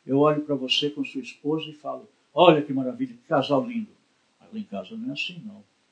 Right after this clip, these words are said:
que que tá acontecendo? Talvez eu esteja interpretando mal aquilo que minha esposa está falando para mim. Eu tenho uma expectativa e exatamente porque eu não comunico essa expectativa,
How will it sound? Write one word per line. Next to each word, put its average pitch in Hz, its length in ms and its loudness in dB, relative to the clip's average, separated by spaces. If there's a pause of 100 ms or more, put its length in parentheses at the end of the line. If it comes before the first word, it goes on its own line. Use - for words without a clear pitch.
(640)
que 208 80 -6
que - 100 -16
tá 202 80 -2
acontecendo? 127 600 -8 (340)
Talvez 147 320 2
eu 147 60 -12
esteja 143 340 -10
interpretando 139 640 -8
mal 117 440 -4 (300)
aquilo 123 320 -12
que 123 120 -18
minha 117 120 -16
esposa 110 320 -18
está - 200 -18
falando 104 380 -20
para 95 100 -20
mim. - 200 -20 (1000)
Eu 165 120 4
tenho 185 220 6
uma 175 80 -2
expectativa 202 1040 0 (540)
e 160 400 2 (720)
exatamente 190 720 2
porque 220 260 -4
eu 190 60 6
não 196 180 0
comunico 190 520 2
essa 175 140 -4
expectativa, 190 840 -4